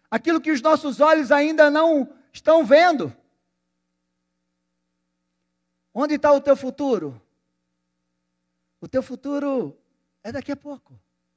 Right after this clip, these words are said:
O teu futuro tá ali, depois que você passar por essa porta. Mas para que você chegue naquela porta, você vai precisar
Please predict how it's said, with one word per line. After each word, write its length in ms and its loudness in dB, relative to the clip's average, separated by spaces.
O 40 -18
teu 140 0
futuro 580 -8
tá 100 -10
ali, 220 -4
depois 280 -6
que 80 -16
você 160 -10
passar 300 -12
por 100 -12
essa 180 -10
porta. 600 -8
Mas 160 -4
para 160 0
que 120 -4
você 280 -2
chegue 300 -2
naquela 320 -2
porta, 420 -6
você 180 -6
vai 120 -6
precisar 680 -6